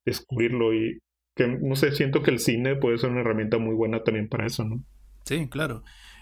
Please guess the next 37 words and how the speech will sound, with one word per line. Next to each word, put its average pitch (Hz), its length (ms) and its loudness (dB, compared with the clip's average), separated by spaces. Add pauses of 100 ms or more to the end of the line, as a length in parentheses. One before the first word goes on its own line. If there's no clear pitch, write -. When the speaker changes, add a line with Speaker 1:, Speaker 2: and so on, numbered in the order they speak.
Speaker 2:
No, 233 100 0
y 143 100 2
además, 147 920 2
eh, 117 640 -2 (1900)
hablo 131 300 0
por 123 180 -2
mi 123 140 0
parte, 120 440 -2
¿no? 127 280 0
Y 117 600 -2
por 117 200 -2
ahí, 127 300 2
por 117 640 -6
parte 131 440 0
de 117 280 -2 (160)
gente 135 360 0
que 123 120 2
vive 135 280 4
lejos, 139 760 2
eh, 131 420 -4
es 160 200 0
un 165 140 4
caso, 160 600 2
como 127 200 -2
decía, 147 460 4
de 139 160 0
pinta 139 380 0
tu 123 80 -2
aldea 131 160 0
y 131 40 0
pintarás 123 380 -2
el 123 80 0
mundo, 139 320 0
porque 117 260 -4
en 123 140 -2
todos 147 300 4
lados 135 560 -2